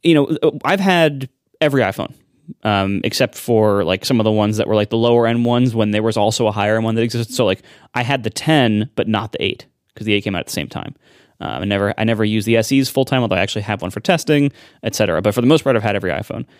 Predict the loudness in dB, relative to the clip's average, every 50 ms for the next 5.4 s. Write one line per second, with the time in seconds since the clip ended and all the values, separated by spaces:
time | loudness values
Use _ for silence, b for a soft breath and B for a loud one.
0 | b b b b b b b 2 2 4 4 4 4 2 2 0 -2 -2 0 2
1 | 4 4 4 4 4 4 4 2 0 -2 _ _ _ _ _ _ _ _ _ _
2 | _ _ _ -6 -2 2 2 4 4 4 2 0 -2 -2 -6 -8 _ _ _ _
3 | _ _ _ -4 -4 -2 -2 -4 -4 -2 0 0 0 2 2 0 0 2 2 0
4 | 0 -2 -2 -2 -4 -4 -4 -6 -8 -8 -10 _ _ _ _ _ _ -16 -6 0
5 | 2 4 4 4 4 2 0